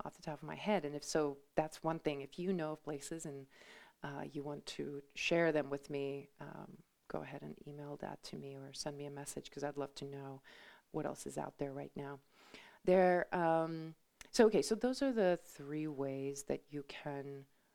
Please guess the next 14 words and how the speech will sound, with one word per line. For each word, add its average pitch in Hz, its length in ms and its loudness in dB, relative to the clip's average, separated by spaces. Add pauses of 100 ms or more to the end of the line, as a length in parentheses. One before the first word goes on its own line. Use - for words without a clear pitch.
(180)
uh, 143 300 -6 (100)
go. 160 500 4 (400)
Now, 170 220 4
in 196 120 -2
terms 277 220 0
of - 180 2
other 170 180 2
recommendations, 147 920 -2
you 156 80 -4
might 190 240 -2
consider 160 560 0
time 156 380 -8
of 143 180 -10
year. 147 580 -6